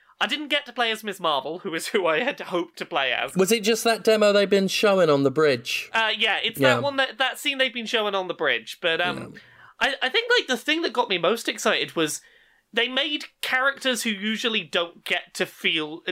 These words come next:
Speaker 1: to be cool in these things feel cool. Um, Black Widow, for example. Black Widow is basically, like, a wrestling grappler type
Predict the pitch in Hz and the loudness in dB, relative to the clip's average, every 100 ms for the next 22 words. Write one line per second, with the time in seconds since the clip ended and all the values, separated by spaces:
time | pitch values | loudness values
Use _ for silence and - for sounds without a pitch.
0 | 175 - 196 180 - - 160 139 160 185 | -8 -6 -2 -2 -4 -6 -6 -6 -8 -6
1 | 175 175 175 175 196 196 - 160 143 139 | -6 -4 -4 -2 -4 -4 -4 -4 -4 -4
2 | 135 113 107 _ - 143 143 139 - - | -6 -6 -10 _ -6 -4 -6 -10 -20 -20
3 | _ - 220 240 - 208 233 135 127 139 | _ -6 -2 -2 -2 -4 0 0 -2 -4
4 | 127 160 131 131 139 120 _ _ _ - | -4 0 -2 -2 -6 -8 _ _ _ -2
5 | 254 - 220 262 240 175 160 - 165 170 | -2 -2 -4 0 2 0 -2 -2 -4 -4
6 | 165 170 151 143 147 139 156 - - 160 | -6 -4 0 0 0 0 0 -2 -6 -4
7 | 156 147 156 143 147 - 214 220 220 247 | -6 -6 -6 -2 -2 -2 -2 0 0 0
8 | 285 | -2